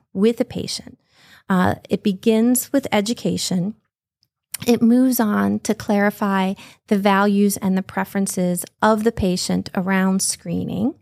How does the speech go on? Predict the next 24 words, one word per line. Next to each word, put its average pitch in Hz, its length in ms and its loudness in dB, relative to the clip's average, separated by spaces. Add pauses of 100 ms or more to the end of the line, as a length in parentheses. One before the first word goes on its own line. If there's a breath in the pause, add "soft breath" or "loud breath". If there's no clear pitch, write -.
(680 soft breath)
And 220 140 4
it 226 100 0
helps 269 320 0
the - 120 -4
patient 226 340 0
understand 185 680 -2
and 185 140 -2
be 185 140 -2
aware 170 460 -2
of 175 180 -4
where 180 220 0
they 165 160 0
are. - 280 -10 (320)
Do 175 100 -4
they 175 140 0
want 254 240 2
to 277 100 0
screen? 247 480 0 (280 soft breath)
Do 185 100 -6
they 175 160 0
not 220 260 0
want 208 160 0
to 214 40 0
screen? 190 520 -2